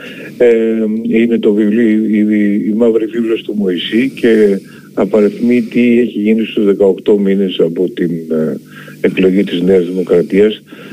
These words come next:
ε, τι έχουνε πει και τι έχουνε κάνει. Αλλά, εντά-, εν πάση περιπτώσει, αυτό είναι άλλο, άλλο θέμα, θα το συζητήσουμε με την άλλη ευκαιρία.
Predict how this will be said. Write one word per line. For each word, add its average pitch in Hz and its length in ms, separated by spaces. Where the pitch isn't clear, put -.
ε, 104 180
τι 117 140
έχουνε 107 320
πει 151 240
και 135 140
τι 110 100
έχουνε 110 240
κάνει. 78 380
Αλλά, 135 360
εντά-, 131 240
εν 123 60
πάση 131 200
περιπτώσει, 127 320
αυτό 117 220
είναι 117 140
άλλο, 110 400
άλλο 101 240
θέμα, 113 140
θα 120 60
το 110 80
συζητήσουμε 107 560
με 101 220
την 107 120
άλλη 104 160
ευκαιρία. 80 460